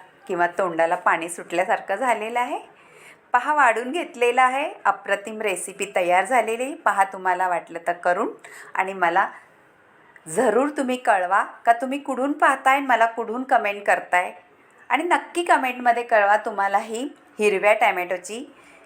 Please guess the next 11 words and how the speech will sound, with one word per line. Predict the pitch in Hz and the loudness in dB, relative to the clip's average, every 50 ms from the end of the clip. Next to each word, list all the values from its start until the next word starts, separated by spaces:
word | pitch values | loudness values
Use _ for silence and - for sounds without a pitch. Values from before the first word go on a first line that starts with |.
| - - | -8 -2
रेसिपी | - 214 175 - - 170 160 - 196 | 0 0 0 0 -2 -10 -12 -14 -8
कशी | 196 226 190 - - - 180 | -2 -2 -2 -2 -4 -6 -2
वाटली. | 180 165 147 - - 147 147 143 143 - - _ _ - - _ _ - | 0 0 0 -2 -6 -12 -12 -12 -14 -16 -20 _ _ -20 -20 _ _ -4
दिसायलाही | 190 247 226 - - 277 277 285 294 311 330 349 | -4 -2 0 2 2 2 2 2 2 0 -2 -2
सुंदर, | 339 - 277 254 247 240 240 254 254 262 262 262 | -4 -8 -8 -8 -4 0 2 4 4 4 2 -2
खायलाही | - 247 214 208 214 220 220 233 247 269 277 | -2 0 0 0 0 -2 -2 -2 -4 -6 -6
तेवढेच | 269 240 226 208 208 226 233 226 - - | -4 -4 -2 -2 -2 -2 -2 -2 -2 -4
सुंदर | 247 220 196 185 180 185 208 | -4 -6 -6 -2 0 0 2
आहे. | 220 202 202 202 208 220 262 - - - - - - - - _ _ _ - - | 2 2 0 -2 -6 -8 -8 -10 -18 -20 -20 -20 -20 -20 -20 _ _ _ -2 0
पहा | 240 233 247 269 277 | 2 4 4 4 4
मैत्रिणो, | 285 269 233 - - 226 220 214 214 220 226 | 2 0 -4 -4 -8 -8 -6 -2 0 0 0